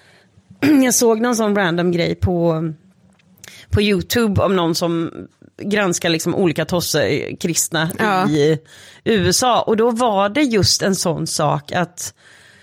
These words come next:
Speaker 1: i någon sån här jättespeciell kyrka så hade de, liksom, haft något sånt att Guds ande kommer i någon slags glitterform.
Speaker 2: Oj.
Speaker 1: Och så, <laughs> så var det någon som hade, liksom, varit inne i ven-, ventilationssystemet och lagt ut något sån här,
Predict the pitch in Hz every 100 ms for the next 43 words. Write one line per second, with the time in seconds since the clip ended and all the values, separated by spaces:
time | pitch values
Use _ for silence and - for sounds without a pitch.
0 | _ - 208 220 233 262 262 254 247 196
1 | 175 180 - - - 160 156 - 175 156
2 | - 151 143 160 170 160 156 147 147 -
3 | 147 156 - - - - - 165 - 151
4 | 147 143 - - - - - 196 - -
5 | 202 190 175 160 165 196 165 151 147 151
6 | 147 147 151 151 196 254 - _ - -
7 | - 311 269 160 - 466 - - - -
8 | - - - - - - - - - -
9 | - 277 247 269 247 262 233 220 240 220
10 | 214 214 196 170 165 - - - - -
11 | - 220 - 240 220 185 175 196 190 214
12 | 202 208 180 185 254 233 185 - 180 -
13 | 175 180 220 302 226 208 208 190 185 185
14 | 180 - 190 170 165